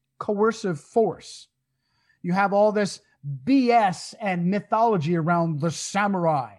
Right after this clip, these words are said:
That's part of the legend. That's part of the necessity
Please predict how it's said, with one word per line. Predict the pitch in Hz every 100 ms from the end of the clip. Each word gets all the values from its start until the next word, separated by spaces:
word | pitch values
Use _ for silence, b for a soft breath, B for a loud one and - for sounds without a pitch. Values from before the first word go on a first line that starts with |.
| _ _ _ _ _ _ _ _ _ _ _ _ _ _
That's | 202 240 -
part | - 269 240
of | 214 185
the | 170
legend. | 196 190 214 226 170 156 180 - _ -
That's | 190 -
part | - 247 226
of | 170
the | 190
necessity | 190 175 - 262 - 220 139 110